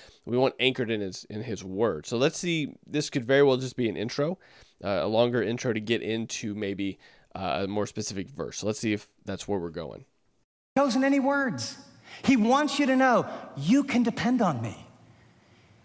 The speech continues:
Speaker 2: And finally, I don't know about you, but, uh, I did not grow up ever reading the Bible. I didn't understand it.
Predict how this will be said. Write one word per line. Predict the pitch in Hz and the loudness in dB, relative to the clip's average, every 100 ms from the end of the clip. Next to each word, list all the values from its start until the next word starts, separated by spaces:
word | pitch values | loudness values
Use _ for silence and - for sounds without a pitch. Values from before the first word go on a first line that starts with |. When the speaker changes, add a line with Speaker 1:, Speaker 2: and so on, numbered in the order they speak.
| - | -4
Speaker 2:
And | 151 | -2
finally, | - 202 220 196 | 2 2 4 4
I | 185 | 4
don't | 202 | 2
know | 185 | 2
about | 180 170 156 | 4 2 2
you, | 160 160 | 0 2
but, | 139 131 - | 2 0 -2
uh, | 127 120 120 | -2 -2 0
I | 143 | 0
did | 147 160 175 | 0 0 2
not | 175 160 | 0 0
grow | 165 165 | 0 2
up | 156 147 - | 2 0 0
ever | 160 160 | 0 0
reading | 156 160 143 | 0 0 0
the | |
Bible. | 127 135 143 156 | 0 0 0 -2
I | 147 | -2
didn't | 107 117 120 | -2 -4 -4
understand | 117 117 - 147 151 | -4 -6 -6 -4 -2
it. | 156 | -2